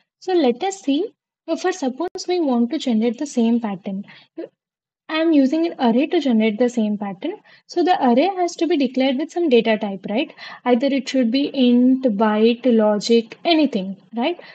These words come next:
So let us see. Now we have negative values in this pattern. So it means that you have to concentrate on signed data types, right? Uh, the signed data types in the system Verilog are int,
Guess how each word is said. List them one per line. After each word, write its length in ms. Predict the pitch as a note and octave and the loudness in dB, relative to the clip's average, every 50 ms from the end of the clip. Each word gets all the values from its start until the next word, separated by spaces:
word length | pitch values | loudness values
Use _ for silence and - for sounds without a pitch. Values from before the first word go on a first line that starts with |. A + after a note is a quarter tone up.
| - _ _ | -20 _ _
So 140 | - D#4+ | -4 -2
let 260 | D#4 C4+ B3 B3 - F4 | 0 0 0 0 -2 -6
us 140 | F#4 - | -6 -6
see. 340 | - - C#4 D4 F#4 A#4 - _ _ _ _ _ _ _ _ _ _ _ _ _ _ _ _ | -6 -4 -2 0 0 0 -2 _ _ _ _ _ _ _ _ _ _ _ _ _ _ _ _
Now 340 | C#4 C4+ C4+ C#4+ D#4 F4+ F#4 | -4 -2 0 0 0 0 0
we 140 | F#4+ F#4 D#4 | 0 0 0
have 220 | D4+ D#4 E4 F4 | 0 0 0 2
negative 420 | F4 C#4 A#3 A#3 A#3+ D4 G4 G4+ F#4 | 2 2 2 2 2 2 0 0 2
values 360 | E4 C#4 C4 B3 C4+ C4 C#4 | 2 4 4 2 2 0 0
in 80 | C#4 | 0
this 140 | C#4+ D4+ - | 0 0 0
pattern. 440 | - A#3+ G3+ G3 - - F#3 F3 - - - _ _ _ | -2 -2 -2 -2 -4 -6 -10 -10 -12 -16 -20 _ _ _
So 120 | - D4 | 0 0
it 140 | D4 C#4+ C#4+ | 2 2 2
means 220 | D4+ D#4+ E4+ E4 | 0 0 0 0
that 180 | E4 G#4 G#4+ F4+ | 0 -2 0 2
you 80 | D#4+ D4 | 2 2
have 220 | C#4 C4+ C4 - | 0 -2 -4 -6
to 100 | E4+ D#4+ | -8 -4
concentrate 640 | - D4 B3 A#3 A3+ A3 C4+ C4+ C4 D4+ D4 C4+ | -2 -2 -2 0 -2 -2 -4 -4 -2 -4 -2 -2
on 260 | E4+ G4+ B4 B4+ - - | -2 -2 -2 -4 -6 -12
signed 540 | - - E4 D4+ D4 D4+ D#4 D#4 C4+ A#3 | -2 0 2 2 4 4 2 2 0 0
data 260 | - G#3 F3+ F3+ F3+ F3+ | 0 -2 0 -2 -4 -6
types, 380 | - F3+ F3+ F#3+ G3+ - - | -6 -10 -12 -12 -14 -8 -4
right? 280 | A#3 A3+ D#4+ F4+ - _ _ - - _ _ _ _ | -2 -2 -2 -2 -6 _ _ -20 -20 _ _ _ _
Uh, 160 | D#4+ D4+ D4+ C#4+ D4+ | 0 2 2 2 0
the 80 | E4 | -2
signed 340 | D#4+ - D#4 D4 D4+ E4 E4+ | -2 0 -2 -2 0 0 0
data 280 | E4 D#4+ C4+ D4+ D#4 D4+ D4+ | 0 0 0 0 -2 -2 0
types 300 | D4+ D4+ D4 D4 - D4 | 0 0 0 -2 -2 -2
in 60 | D4 | -2
the 100 | D4+ D4 | -2 -2
system 340 | - C4 - - C#4 C4+ C4+ | -4 -8 -6 -4 -4 -2 -2
Verilog 420 | C4+ C4 C4 C4 C4 C4+ C4 A#3+ | 0 0 0 0 2 2 0 0
are 300 | G#3+ G#3 A3+ D#4 F#4 - - - | 0 0 -2 -4 -4 -6 -6 0
int, 440 | C#4+ C4+ C4+ C4+ C#4 C#4+ D4 C#4+ | 4 4 6 6 6 4 2 0